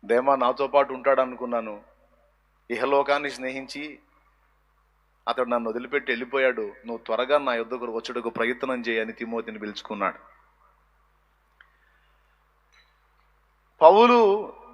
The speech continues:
ఆ మాట పలుకుతున్నప్పుడు నాకు తెలిసి బాగా వేదనతో ఆ మాట రాసి ఉంటాడు దేమాని గురించి. నిరాశ, నిస్పృహ అనేది, వేదన అనేది ఏ భక్తుని వదిలిపెట్టలేదు, ఆఖరికి అది యేసయ్యను కూడా వదిలిపెట్టలేదు.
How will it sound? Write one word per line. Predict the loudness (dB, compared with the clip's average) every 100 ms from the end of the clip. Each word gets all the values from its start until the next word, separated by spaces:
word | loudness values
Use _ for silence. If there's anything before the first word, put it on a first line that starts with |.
| -20 -20 _ _ 6
ఆ | 8
మాట | 8 6
పలుకుతున్నప్పుడు | 6 4 2 0 0 0 0 0
నాకు | 0
తెలిసి | 0 -4 -10
బాగా | 0 2 4
వేదనతో | 4 2 4 0 4
ఆ | 4
మాట | 4 0 0
రాసి | -2 -4 -10
ఉంటాడు | -8 -8 _ _ _ _ _ _ _ _ _ _
దేమాని | 4 4 6 4 0
గురించి. | -8 -10 -14 -16 -20 _ _ _ _ _ _ _ _ _ _ _ _ _ _ _
నిరాశ, | 2 8 10 10 8
నిస్పృహ | 2 2 -4 0 4 6
అనేది, | 6 2 -2 -6 -10 -16 -20 -20 _ _ _ _ _ _ _ -4
వేదన | 8 10 10 10
అనేది | 8 8 0 0
ఏ | -2
భక్తుని | 0 -2 -2 -4
వదిలిపెట్టలేదు, | -4 -4 -2 -2 -2 -2 2
ఆఖరికి | 4 4 2 -2 -4
అది | -4
యేసయ్యను | -2 -2 -2 -2 -2 -2
కూడా | 0 -2
వదిలిపెట్టలేదు. | -2 -6 -10 -8 -10 -12